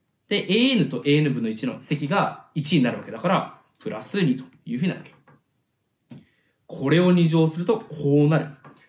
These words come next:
これに気づけるともう勝ちね。っ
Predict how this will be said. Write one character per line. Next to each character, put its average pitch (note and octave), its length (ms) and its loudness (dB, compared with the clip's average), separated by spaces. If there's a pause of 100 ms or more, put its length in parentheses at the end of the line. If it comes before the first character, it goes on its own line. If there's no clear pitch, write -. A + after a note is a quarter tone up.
(260)
こ - 220 -6
れ A#3+ 80 4
に A#3+ 140 4
気 - 160 -8
づ G#3+ 180 -6
け A3+ 100 0
る G3 100 -4
と A3+ 300 -4 (120)
も - 120 -10
う - 100 -20
勝 - 220 -10
ち - 140 -2
ね。 - 60 -4
っ - 120 -18